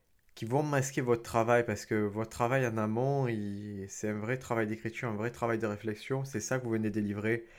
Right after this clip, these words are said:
c'est pas votre capacité à ambiancer une salle. Et donc, euh, je monte sur scène, je fais, euh, je, c'était nouveau, c'était dur, c'était déconcertant, mais en sortant, je me suis dit, «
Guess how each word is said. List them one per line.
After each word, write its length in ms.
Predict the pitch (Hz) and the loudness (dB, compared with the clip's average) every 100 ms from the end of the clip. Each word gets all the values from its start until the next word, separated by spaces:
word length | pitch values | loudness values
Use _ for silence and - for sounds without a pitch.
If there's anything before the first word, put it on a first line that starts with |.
| - - - | -20 -20 -6
c'est 160 | - | -4
pas 160 | 113 131 | 2 4
votre 160 | 127 113 | 4 2
capacité 480 | 107 104 104 - | 2 2 -2 0
à 60 | 107 | 0
ambiancer 400 | 107 101 101 - | 2 0 0 -2
une 100 | 101 | -4
salle. 300 | - 98 98 - _ _ _ _ _ _ - _ _ _ - - - - - - - - _ _ _ - | -4 -6 -6 -14 _ _ _ _ _ _ -20 _ _ _ -20 -20 -20 -20 -20 -20 -20 -20 _ _ _ -4
Et 500 | 117 117 117 113 110 - _ _ _ _ - - 127 117 | 2 4 4 2 -2 -10 _ _ _ _ -18 -16 -10 -2
donc, 300 | 143 135 - | -2 -2 2
euh, 480 | 120 113 107 107 104 | 6 6 6 4 2
je 140 | 104 | 0
monte 240 | 101 101 | -2 -2
sur 180 | - 120 | 0 -2
scène, 400 | - 156 190 196 | 0 0 2 0
je 200 | 113 113 | 0 0
fais, 400 | 113 - 120 135 | 0 -2 2 4
euh, 360 | 120 107 104 95 - - - - _ _ _ _ - | 6 6 4 0 -6 -14 -20 -20 _ _ _ _ -18
je, 140 | - 113 104 - _ | -6 -6 -6 -12 _
c'était 400 | - 120 117 139 | -4 -2 2 2
nouveau, 480 | 123 131 110 143 147 | 2 2 2 2 0
c'était 260 | - 113 | 0 0
dur, 320 | 107 135 139 131 | 0 0 0 0
c'était 180 | - | -2
déconcertant, 720 | 107 113 113 110 113 - 139 | 0 0 -2 0 -2 0 -4
mais 120 | 139 117 | 0 -2
en 60 | |
sortant, 320 | 113 117 151 | -2 -4 -4
je 60 | 131 | -6
me 60 | 110 | -4
suis 180 | - | -4
dit, « 260 | 101 107 | -2 -2